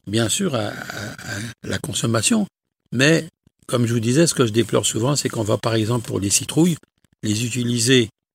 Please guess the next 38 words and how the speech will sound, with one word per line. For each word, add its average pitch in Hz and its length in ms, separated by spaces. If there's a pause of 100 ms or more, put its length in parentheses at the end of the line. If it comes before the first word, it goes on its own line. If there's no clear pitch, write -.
(100)
beaucoup 135 400
durant 117 320
le 104 220
temps 113 180
de 101 80
l'Halloween, 113 540 (520)
puis - 140
après, 208 280
ben, 156 180
on 160 100
les 175 140
jette, 190 320 (520)
alors 139 340
qu'il 123 220
y 135 100
a 143 200 (160)
tant 165 140
à 135 160
faire 135 360
avec 113 240
ce - 120
produit-là, 113 580 (300)
avec 110 240
ces, 104 340 (460)
ces - 260
légumes 123 520
que 120 120
l'on 104 340
sous-estime. - 680 (540)
Alors, 208 200
la 202 140
courge 202 320
musquée, 170 500
qu'on 147 180
appelle 147 360
aussi 135 300
la 131 180
butternut, 107 640